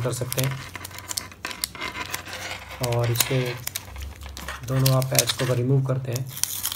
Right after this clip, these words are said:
तो आप इसे कहीं पर भी ऐसे चिपका सकते हैं, अपने phone को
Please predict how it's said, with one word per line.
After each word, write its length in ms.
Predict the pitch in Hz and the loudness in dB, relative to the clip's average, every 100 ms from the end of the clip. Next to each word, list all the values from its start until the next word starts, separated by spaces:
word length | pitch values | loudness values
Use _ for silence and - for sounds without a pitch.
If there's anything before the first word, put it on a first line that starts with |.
| - - - - - - - - - - - - - - - - - - - - - - - | -4 -4 -2 -4 -6 -8 -10 -18 -20 -20 -20 -20 -20 -20 -20 -14 -8 -6 -8 -12 -14 -20 -10
तो 60 | - | -4
आप 100 | 123 | -2
इसे 180 | 120 135 | 0 0
कहीं 200 | 131 123 | 0 2
पर 100 | 123 | 0
भी 180 | 123 - - - - - - - - - - | 0 -2 -8 -16 -20 -20 -20 -20 -20 -6 -6
ऐसे 220 | - - | -6 -6
चिपका 280 | 135 131 131 | -4 2 2
सकते 280 | - - 123 | 0 -4 -4
हैं, 60 | |
अपने 220 | 120 120 117 | -2 -2 -2
phone 260 | - 117 | 0 0
को 100 | 117 | 0